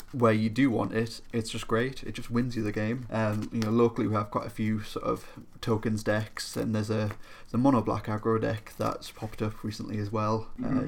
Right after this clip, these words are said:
Speaker 1: it's nothing sweeter than going, you know, turn five, Cataclysmic Gearhulk, Wrath your board, <laughs>
Speaker 2: <laughs>
Speaker 1: like,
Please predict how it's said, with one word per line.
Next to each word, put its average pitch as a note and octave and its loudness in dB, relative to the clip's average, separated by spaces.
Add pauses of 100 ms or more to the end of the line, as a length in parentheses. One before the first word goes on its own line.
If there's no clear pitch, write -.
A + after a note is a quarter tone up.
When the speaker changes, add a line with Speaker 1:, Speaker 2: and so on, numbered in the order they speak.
(140)
Speaker 1:
it's - -12
nothing A#2+ 0
sweeter G#2+ -4
than G#2+ 0
going, G#2+ -2 (680)
you A#2 -2
know, A2 -4
turn A2 0
five, G#2+ 2 (160)
Cataclysmic A#2 -4
Gearhulk, A#2+ 2 (560)
Wrath G#2+ 0
your A2+ 4
board, A2+ 8
<laughs> - -8
Speaker 2:
<laughs> - -4
Speaker 1:
like, C#3 8